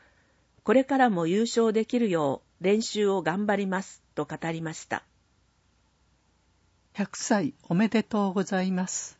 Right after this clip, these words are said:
Speaker 2: 九月に百歳を迎えた皆さんに、市長から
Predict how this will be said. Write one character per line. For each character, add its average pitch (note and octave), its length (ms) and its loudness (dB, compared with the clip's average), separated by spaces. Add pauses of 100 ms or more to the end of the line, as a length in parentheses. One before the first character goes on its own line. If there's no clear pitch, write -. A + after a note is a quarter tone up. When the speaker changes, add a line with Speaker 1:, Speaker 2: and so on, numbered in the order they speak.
(1300)
Speaker 2:
九 B3+ 160 2
月 A3 240 2
に C#3+ 240 4
百 - 220 0
歳 A3 340 2
を C#3+ 80 4
迎 D3 300 2
え G3 80 0
た F#3+ 120 0
皆 F#3 260 2
さ D#3+ 200 -2
ん D3 100 2
に、 C#3+ 200 0 (300)
市 - 160 -6
長 A3+ 200 6
か D#3 160 -2
ら D3+ 180 -4